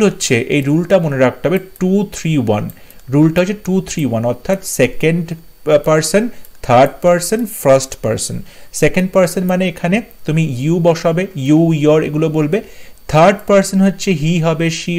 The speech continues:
হবে, কোনো নাম হবে। এবং ফার্স্ট পারসন আমি বা আমরা হবে। তাহলে যখন এই তিনটে প্রোনাউনই একই সেন্টেন্সে পরপর বসছে, সেক্ষেত্রে প্রথমে বসাতে হবে you কে। প্রথমে you বসাবে, তারপরে he বসাবে,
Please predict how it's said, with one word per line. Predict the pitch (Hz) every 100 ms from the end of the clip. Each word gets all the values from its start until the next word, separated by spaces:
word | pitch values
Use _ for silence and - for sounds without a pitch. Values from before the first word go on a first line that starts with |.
| 160
হবে, | 151 160 160
কোনো | 151 139
নাম | 131 147 151
হবে। | 151 147 185 - - - - 156
এবং | 165 220 220 - -
ফার্স্ট | 156 185 185 -
পারসন | 175 202 - 135
আমি | 139 156 156
বা | - 127
আমরা | 123 117 107
হবে। | 107 - - - -
তাহলে | 147 202 175 117 135
যখন | 135 185 180
এই | 175 165
তিনটে | 156 147 165 165
প্রোনাউনই | 139 143 147 165 131
একই | 120 156 -
সেন্টেন্সে | 151 - 151 156 160
পরপর | 135 127 139 127 131
বসছে, | 175 - - 117 - - -
সেক্ষেত্রে | 165 160 196 165 -
প্রথমে | 143 160 180 160
বসাতে | 151 165 170 156
হবে | 160 247 254 - - - 143
you | 165 190 -
কে। | - 98 - - -
প্রথমে | 165 175 196 180
you | 165 196 180
বসাবে, | 175 190 196 220
তারপরে | 151 143 170 170 131
he | 165 180
বসাবে, | 175 170 180